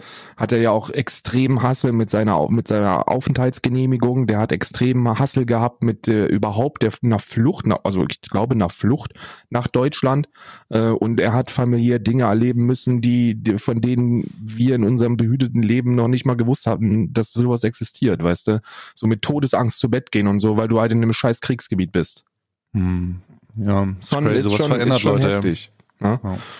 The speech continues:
Speaker 1: Das, was er macht, glaub ich, macht er gut. Ähm, mit so ein paar Aussagen und Verhaltensweisen bin ich wahrscheinlich nicht d'accord, weil ich da nicht der Typ für bin, weißt du? Also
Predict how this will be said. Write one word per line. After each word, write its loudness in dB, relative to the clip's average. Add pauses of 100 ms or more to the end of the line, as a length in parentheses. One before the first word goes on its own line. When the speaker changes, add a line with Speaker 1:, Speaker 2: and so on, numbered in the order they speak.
(160)
Speaker 1:
Das, -2
was 0
er 2
macht, 0
glaub 2
ich, 0
macht 0
er 0
gut. 0
Ähm, 2
mit 0
so 0
ein 0
paar 2
Aussagen 2
und -6
Verhaltensweisen 0
bin 2
ich -2
wahrscheinlich 0
nicht 0
d'accord, 0
weil 0
ich -2
da 0
nicht 0
der -2
Typ -4
für -2
bin, 2
weißt 0
du? 2
Also 0